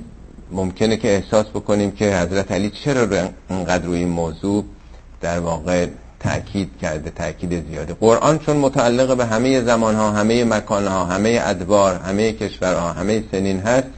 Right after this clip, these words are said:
متعادله. ولی نهج البلاغه سخن علی است در زمانهٔ خودش.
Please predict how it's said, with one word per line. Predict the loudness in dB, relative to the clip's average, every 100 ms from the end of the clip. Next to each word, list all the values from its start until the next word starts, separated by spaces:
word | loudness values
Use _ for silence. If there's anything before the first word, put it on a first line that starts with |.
| -18 -20 -20 -8
متعادله. | 0 0 2 4 4 4 4 2 -4 -18 -20 -20 -20 -20 -20 -20 -20 -20 -20 -20 -20 -14 -4
ولی | 0 2
نهج | 2 2 0
البلاغه | 4 4 4 4 4 2 0
سخن | -4 -2 0 0
علی | -2 -2 0 -2
است | -4 -4
در | -2 -2
زمانهٔ | 0 0 2 2 2 0
خودش. | -2 -6 -6